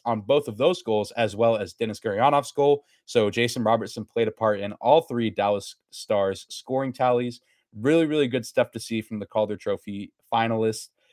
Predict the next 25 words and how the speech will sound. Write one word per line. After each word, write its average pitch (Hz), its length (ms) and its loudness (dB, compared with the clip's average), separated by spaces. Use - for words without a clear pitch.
Again, 123 320 2
we 120 80 0
say 139 180 4
it 135 40 6
all 131 160 4
the 123 80 0
time, 101 280 0
no 127 360 4
sophomore 113 460 0
slump - 280 -2
for 104 60 -8
Jason 101 360 -6
Robertson. 98 520 -6
He's 120 180 -4
truly 139 320 0
on 120 220 4
fire. 117 400 4
He's 107 260 -6
now 117 380 0
on 104 160 -4
a 92 60 -10
crazy, 120 460 -2
I 107 60 0
think, 120 260 -6
ten 135 460 -4